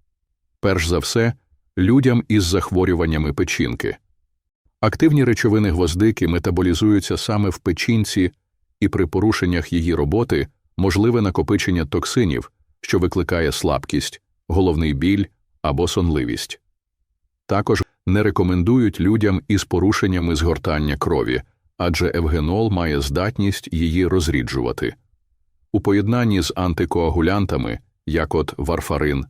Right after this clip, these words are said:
аспірин, гепарин, це може спричинити кровотечі. Післяопераційні пацієнти теж мають бути обережними. У період загоєння важливо зберігати нормальну згортання. Гвоздика може завадити цьому процесу.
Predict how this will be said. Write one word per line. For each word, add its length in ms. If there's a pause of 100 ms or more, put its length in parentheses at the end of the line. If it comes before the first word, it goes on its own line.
(140)
аспірин, 600 (140)
гепарин, 560 (440)
це 200
може 300
спричинити 640
кровотечі. 720 (880)
Післяопераційні 880
пацієнти 640
теж 360
мають 300
бути 300
обережними. 840 (420)
У 100
період 380
загоєння 600
важливо 440
зберігати 680
нормальну 720
згортання. 760 (680)
Гвоздика 600
може 400
завадити 640
цьому 300
процесу. 680